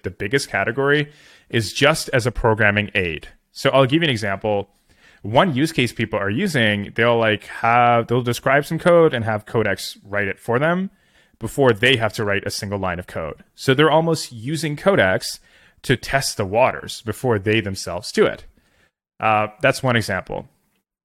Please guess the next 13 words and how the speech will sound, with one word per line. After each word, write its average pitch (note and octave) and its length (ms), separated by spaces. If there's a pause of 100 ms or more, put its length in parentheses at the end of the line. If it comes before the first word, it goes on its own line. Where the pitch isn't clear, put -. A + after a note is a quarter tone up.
(580)
Uh, A#2 160
another D3 300
way D#3 240
is, D3 240
you C#3+ 100
know, A2 180
to G2+ 180
help G#2 180
them G2+ 160
comment, D#3 540
to, F#2 340 (140)
you G2+ 80
know, F2 160